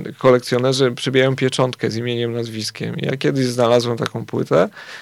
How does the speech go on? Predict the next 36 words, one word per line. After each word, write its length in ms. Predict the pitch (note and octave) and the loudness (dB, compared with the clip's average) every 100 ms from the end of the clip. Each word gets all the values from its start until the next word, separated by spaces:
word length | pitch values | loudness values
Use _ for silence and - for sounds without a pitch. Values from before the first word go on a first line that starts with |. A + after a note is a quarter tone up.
| - | -10
gdzie 160 | - B2+ | -2 2
była 220 | B2+ A#2+ | 6 6
pieczątka 800 | - A#2+ B2+ C#3 - - - - | 6 0 2 2 2 4 6 4
i 160 | - C3+ | 2 2
były 220 | D3+ D3 | 4 4
jakieś 360 | C#3+ - C#3 | 2 -2 -4
po 140 | - C3+ | -2 -2
niemiecku 480 | B2+ C3 B2+ - A#2+ | 0 2 0 0 -2
napisane, 720 | A#2+ A#2+ - B2+ A#2+ A#2 A#2+ | -2 -4 0 0 2 0 0
napisane 520 | A#2+ - C3 B2+ A#2+ | -2 -2 -2 2 4
recenzje 540 | B2 - C3 A#2+ A2+ | 2 4 2 2 0
czy 160 | G#2+ A#2 | 0 0
uwagi 400 | A#2 A#2 A2+ G#2+ | 2 4 4 2
do 140 | G#2 | -2
płyty. 400 | G#2+ A2+ A2+ - B2+ - - - - - | -2 -6 -6 -8 -10 -12 -10 -10 -12 -12
I 220 | - B2 C3 C3 | -4 -2 -2 0
nie 160 | C#3 G3 | 4 6
wiem, 120 | F#3+ | 8
dlaczego 280 | F3 F3+ D#3+ | 6 6 4
akurat 280 | F3 E3 | 6 6
tę 200 | - E3+ | 6 4
płytę, 340 | D3+ D#3 - A2+ | 6 4 4 6
ale 320 | A#2 A#2+ B2+ | 8 6 4
znalazłem 920 | C3 A#2 C3 C3 C3+ B2+ B2 A#2+ A#2 - | 0 2 6 8 8 8 4 4 -2 -4
pana 280 | - B2+ A#2+ | 4 6 6
na 140 | A#2 A2+ | 2 0
Facebooku. 720 | B2 A#2 A#2+ A2 - A2+ D3+ - - - - - - | -2 -4 -2 -2 0 0 0 -6 -14 -14 -16 -16 -4
E, 200 | A#2 A2+ | 2 2
powiedziałem, 460 | A#2+ A#2+ B2 C3 | 2 0 4 6
że 100 | C3 | 6
mam 180 | C#3 C3 | 4 4
jego 200 | C#3 C#3 | 4 4
płytę. 540 | C#3 D3+ C#3+ G#2 G#2 A2 - - - - - | 6 4 4 2 0 -2 -12 -18 -18 -14 -6
On 180 | - C3 | 0 2
już 140 | C3+ | 4
jest 120 | C3 | 0